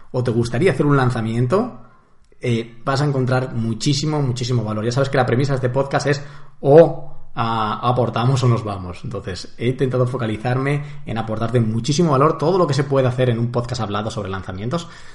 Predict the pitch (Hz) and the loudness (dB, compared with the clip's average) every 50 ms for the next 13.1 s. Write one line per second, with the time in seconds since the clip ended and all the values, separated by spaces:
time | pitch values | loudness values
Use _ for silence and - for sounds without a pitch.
0 | - - - - 107 - 113 110 113 113 117 117 117 117 117 113 110 107 104 101 | -16 -14 -10 -6 -4 -2 -2 0 0 0 0 0 2 0 0 -2 -2 -4 -6 -8
1 | - 113 107 - 107 110 107 107 110 107 110 110 - 120 113 127 - - - 104 | -8 -8 -8 -8 -6 -4 -4 -4 -2 -4 -4 -4 -4 -2 -2 -2 -4 -4 -4 0
2 | 104 143 170 165 - 185 185 185 190 185 - - - - - - - 110 107 101 | 2 2 2 4 4 4 4 4 2 0 -2 -10 -14 -14 -16 -16 -12 -10 -10 -8
3 | 107 107 104 101 - - 107 - - 104 101 101 104 101 95 95 90 - - 110 | -6 -6 -6 -6 -6 -6 -8 -6 -6 -6 -6 -6 -6 -6 -6 -8 -8 -6 -6 -6
4 | 98 - - - - - - - - - - - - - 147 180 214 196 202 175 | -6 -6 -10 -14 -18 -18 -18 -18 -20 -20 -20 -14 0 2 6 6 6 6 6 4
5 | 170 165 160 165 170 165 170 151 151 143 139 127 127 123 135 143 147 156 156 160 | 4 4 2 0 2 2 0 2 2 0 2 2 2 2 4 4 6 6 6 6
6 | 165 165 - - - - 131 127 127 123 117 120 - - 147 147 151 135 110 98 | 4 2 -4 -12 -6 -2 0 2 4 4 2 0 0 0 2 4 4 4 4 2
7 | 87 85 90 104 104 101 - - 143 139 151 151 156 165 160 147 127 117 117 120 | -2 -8 -8 -8 -8 -8 -4 -2 2 2 4 4 4 4 4 6 6 4 4 4
8 | 127 120 110 92 85 85 - - - - 135 143 151 143 135 165 165 156 151 156 | 2 2 2 0 -4 -6 -10 -10 -6 -2 0 2 2 4 4 4 4 4 4 4
9 | 160 165 156 151 147 - - 147 135 135 131 123 131 123 127 127 143 139 147 123 | 2 2 2 0 -4 -10 -4 -2 0 0 0 0 2 2 2 2 4 4 2 4
10 | 120 120 123 135 131 127 123 120 127 127 127 135 127 123 123 120 123 120 117 120 | 4 2 2 2 2 0 0 0 0 2 2 0 0 2 -2 0 0 0 2 4
11 | 120 123 120 120 - - - - - - - - - 120 120 - 127 117 117 113 | 4 4 4 2 0 -4 -10 -12 -12 -12 -10 -4 -2 -2 0 2 2 2 2 2
12 | 110 110 110 110 - - 127 - - 127 123 160 175 190 - - 160 160 160 127 | 0 -2 -2 -4 -6 -10 -10 -4 -2 4 4 6 6 6 6 6 6 4 4 4
13 | 104 - | 2 -2